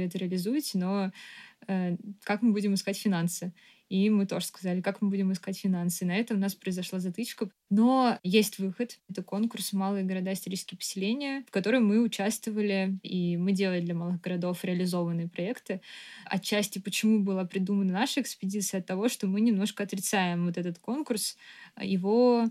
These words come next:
типовым подходом, потому что хочется как раз, возвращаясь к той нашей теме, учитывая культурный контекст и деликатный подход к региональной архитектуре,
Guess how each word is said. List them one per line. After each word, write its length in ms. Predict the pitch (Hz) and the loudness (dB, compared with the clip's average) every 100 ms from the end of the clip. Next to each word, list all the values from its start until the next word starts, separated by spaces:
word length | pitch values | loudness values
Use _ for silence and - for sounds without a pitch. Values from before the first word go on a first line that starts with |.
| - | -2
типовым 480 | - 214 214 208 254 | -2 0 2 2 2
подходом, 640 | 226 220 - 202 180 180 175 | 0 -4 -4 -2 0 -2 -4
потому 300 | 175 185 208 | -2 0 0
что 220 | - 196 | -2 -8
хочется 560 | - 254 - 226 - 196 | 0 0 0 -6 -6 -6
как 160 | 190 | -4
раз, 320 | 202 196 - - | 0 0 0 -4
возвращаясь 540 | 185 196 185 202 196 | -2 -2 -2 -2 -2
к 80 | - | -4
той 140 | - 202 | -6 -2
нашей 280 | 196 - | -2 -4
теме, 560 | 180 208 202 196 180 165 - | -2 2 2 2 -2 -4 -6
учитывая 520 | 190 240 220 202 190 | 0 0 0 -2 -4
культурный 600 | 208 190 214 208 196 185 | -4 -4 -2 0 0 0
контекст 560 | 196 190 - 208 - 190 | 0 0 2 0 0 -4
и 40 | |
деликатный 760 | 180 196 196 190 190 190 180 170 | -2 -2 0 -4 0 0 0 -2
подход 480 | 185 - 190 185 - | -6 -6 -6 -6 -8
к 580 | - 180 170 170 170 175 | -6 -4 -2 -2 -4 -4
региональной 640 | 190 190 202 202 190 190 180 | -2 2 4 4 4 2 0
архитектуре, 720 | 175 - - 240 311 294 | -4 -12 -8 -4 0 2